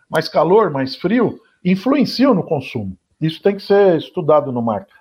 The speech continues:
Agora, as doenças, as pandemias, realmente eu tô com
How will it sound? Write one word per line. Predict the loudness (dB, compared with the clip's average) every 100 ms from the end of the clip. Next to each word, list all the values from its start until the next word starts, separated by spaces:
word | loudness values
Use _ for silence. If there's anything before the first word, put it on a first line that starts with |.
| _
Agora, | -2 2 4 2 2
as | 0 0
doenças, | -2 0 2 0 -2 -6 -2
as | -2 -2
pandemias, | -2 -2 -2 -4 -2 -2 -2 -4 -16 _ _
realmente | 2 2 2 -2 -4 -6 -10 0
eu | 4 4 2 -4 _ _
tô | -8
com | -8 -4 -2 -2 -4